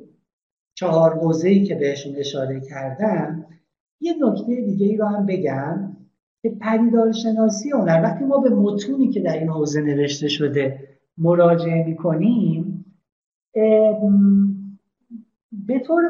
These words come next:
کلی می‌تونیم بگیم با سه سطح از متون مواجه هستیم. خب، با سه سطح از متون مواجه هستیم.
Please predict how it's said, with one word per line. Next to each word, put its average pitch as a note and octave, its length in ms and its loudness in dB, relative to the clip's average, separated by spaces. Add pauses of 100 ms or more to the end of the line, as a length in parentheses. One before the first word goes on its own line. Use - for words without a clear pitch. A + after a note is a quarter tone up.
(160)
کلی A#3 280 4
می‌تونیم B3+ 420 -2
بگیم B3 500 -2
با G3 120 -2
سه - 420 0
سطح A#3+ 720 -2
از D#3+ 280 -8
متون D#3 420 -8
مواجه C3 580 -2
هستیم. - 540 -12 (540)
خب، - 520 0 (640)
با G#3 120 2
سه - 340 -4
سطح A3+ 580 -2
از D3 280 -10
متون D#3 400 -10
مواجه A#2 460 -12
هستیم. - 260 -20